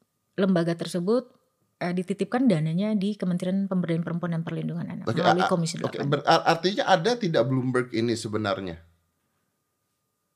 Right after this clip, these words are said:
Speaker 1: Iya, Bloomberg pasti ada. A-, dalam arti kata, iya, untuk kampanye anti tembakau kan melalui salah satunya L S M Lentera tadi.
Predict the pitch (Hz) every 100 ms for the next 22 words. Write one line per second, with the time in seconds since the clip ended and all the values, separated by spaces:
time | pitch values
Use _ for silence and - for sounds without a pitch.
0 | _ _ - 294 311 247 285 285 480 -
1 | _ _ _ - 240 - 381 - 175 247
2 | 180 156 208 - _ - 202 196 208 208
3 | 214 208 - 311 349 - _ _ 220 220
4 | 175 170 175 _ - 254 277 349 349 _
5 | _ _ _ _ _ - 226 208 202 233
6 | 311 339 302 - 208 208 226 214 196 190
7 | 160 - 277 311 302 339 285 214 196 202
8 | 247 247 208 196 196 208 240 - 190 175
9 | 185 190 185 190 185 190 220 196 139